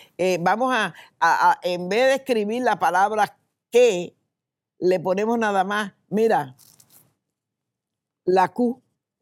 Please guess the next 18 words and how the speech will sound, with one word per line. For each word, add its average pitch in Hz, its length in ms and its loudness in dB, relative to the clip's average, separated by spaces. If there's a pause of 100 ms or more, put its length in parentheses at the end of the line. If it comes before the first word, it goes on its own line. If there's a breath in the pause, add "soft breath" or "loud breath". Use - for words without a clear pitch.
(280)
y 175 80 -6
tú 185 140 -8
tienes 220 220 0
que 220 80 -4
entender 202 420 -4
que 180 120 -6
yo 170 120 -4
te 185 60 -6
estoy 170 160 -6
preguntando 190 480 -6
qué 202 140 -2
tú 202 160 -8
quieres. 120 360 -6 (1000)
Mira 180 340 0
cómo 240 180 -6
se 170 120 -6
está 143 140 -6
escribiendo. 131 580 -8